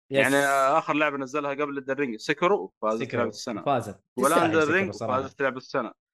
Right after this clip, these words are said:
Speaker 2: بصراحة نخوف كذا، صراحة ميازاكي يخوف. لعبته الجاية إذا كانها بنفس القوة، والله ممكن تاخذ لعبة السنة بالراحة.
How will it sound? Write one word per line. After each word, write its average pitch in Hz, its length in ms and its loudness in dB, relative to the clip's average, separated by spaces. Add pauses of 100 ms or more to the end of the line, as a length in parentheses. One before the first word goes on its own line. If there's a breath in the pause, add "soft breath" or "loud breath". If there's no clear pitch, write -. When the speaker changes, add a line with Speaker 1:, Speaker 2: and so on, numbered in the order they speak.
(240)
Speaker 2:
بصراحة 165 320 2
نخوف 156 480 -2
كذا، 165 180 -2
صراحة 151 360 2
ميازاكي 135 500 -6 (100)
يخوف. 117 240 -6 (300)
لعبته 165 240 2
الجاية 165 340 4
إذا 151 120 2
كانها 156 520 0
بنفس 147 320 -6
القوة، 151 360 -2
والله 143 160 -2
ممكن 151 220 -8
تاخذ 131 260 -4
لعبة 117 180 -4
السنة 131 260 -6
بالراحة. 113 380 -2